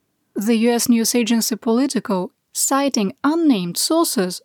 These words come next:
reported that the security threat is related to space. Speaker Johnson said that he was already aware of the threat,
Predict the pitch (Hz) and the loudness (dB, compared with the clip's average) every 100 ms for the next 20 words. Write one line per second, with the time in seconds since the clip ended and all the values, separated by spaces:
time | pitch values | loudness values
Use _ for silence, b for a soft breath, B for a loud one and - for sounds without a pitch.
0 | - 285 339 359 294 196 180 208 185 196 | -2 0 2 0 2 -2 -2 0 0 0
1 | - 226 277 277 - 208 - 320 302 294 | -2 -2 0 0 0 -4 -2 0 0 -2
2 | - 330 330 311 349 277 175 - 196 - | -4 -2 0 2 2 0 -2 -4 -8 -6
3 | 208 - - 254 175 - - _ _ _ | -8 -6 -4 -4 -4 -6 -12 _ _ _
4 | _ _ - - 247 247 208 240 233 233 | _ _ -8 -2 0 0 0 0 0 0
5 | 220 - 269 269 - 214 220 - 262 247 | -2 0 0 0 -2 -2 -2 -2 0 2
6 | 247 226 226 254 294 302 302 320 277 247 | 0 0 0 2 2 0 0 -2 0 0
7 | 247 240 262 240 - 214 160 | 0 0 -2 -4 -2 -4 -4